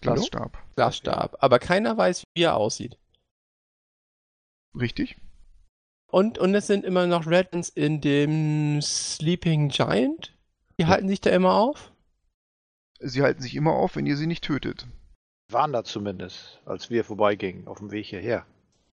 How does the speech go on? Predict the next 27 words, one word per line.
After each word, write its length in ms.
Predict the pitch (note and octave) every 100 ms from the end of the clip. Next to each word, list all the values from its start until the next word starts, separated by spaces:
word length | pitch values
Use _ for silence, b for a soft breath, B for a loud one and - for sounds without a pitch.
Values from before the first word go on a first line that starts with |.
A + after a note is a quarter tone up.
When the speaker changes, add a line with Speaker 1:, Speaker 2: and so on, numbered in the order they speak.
| _ _ F#3
Speaker 2:
Um 140 | F#3
sich 100 | F3+
da 100 | - -
unter 300 | F3 F3 E3
den 200 | E3+ E3
Leuten 340 | E3 F3 F3
des 160 | E3 -
Dorfes 340 | E3+ F3+ - -
zu 140 | F#3+
verstecken, 560 | F#3 F3+ F#3 F3+ F#3+ F#3+
und 140 | F3+
wenn 140 | F3+
wir 80 | F3
da 140 | E3+ D#3+
reingehen 540 | E3 F3+ F3+ F#3 F#3
und 160 | F3+ F3
so, 180 | F3+ E3+
hat 140 | F3+
er 120 | F3 F3
dann 160 | E3+
vielleicht 200 | - F3
noch 100 | F3
seine 260 | F3 E3+ E3+
Red 220 | F3+ - C#3
Ants 220 | C#3+ -
als 200 | C#3 -
Verteidigungslinie. 1080 | D#3 - D3 B2 A2+ A#2+ - A2 A2 A2